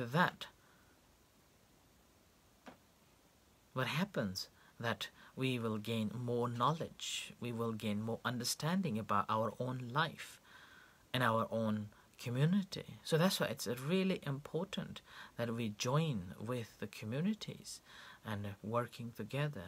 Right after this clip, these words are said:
for our own good and happiness. So that's why on this account, uh, our center is now open to you all, whoever would like to come for the,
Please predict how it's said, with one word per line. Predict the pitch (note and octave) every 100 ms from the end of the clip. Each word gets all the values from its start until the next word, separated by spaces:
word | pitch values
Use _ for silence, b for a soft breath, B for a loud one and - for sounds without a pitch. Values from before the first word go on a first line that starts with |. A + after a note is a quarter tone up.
| G#2
for | A2
our | G#2+ G#2+ A2+
own | A2+ G#2+ G#2
good | - A2 G#2 - B B B B
and | B2 A2
happiness. | C3+ C#3+ F3+ D3 - - - - - - - - - - - - B B B
So | -
that's | D3+ D#3+ D#3+
why | C3 -
on | C3+ B2+
this | D#3+ F3 - - B B B -
account, | B2 - E3 C#3+ C#2+ C#2+ - - -
uh, | A2+ G2+ F#2+
our | G2+
center | - E3 F3+ F3+ A#2+ G2 - B B B
is | G2+ G2 G2 - -
now | A2+ G2+ G2 -
open | A2+ A#2+ - A#2 G#2+
to | A2+
you | G#2 G#2+ -
all, | C3+ G2+ E2 G2 A#2 -
whoever | A#2+ A2+ G#2 F#2+
would | G2+ A2
like | G#2 G#2 G#2
to | G#2
come | - A2 G#2 G#2 B B B B
for | - B2 A2 G2+
the, | G#2 G#2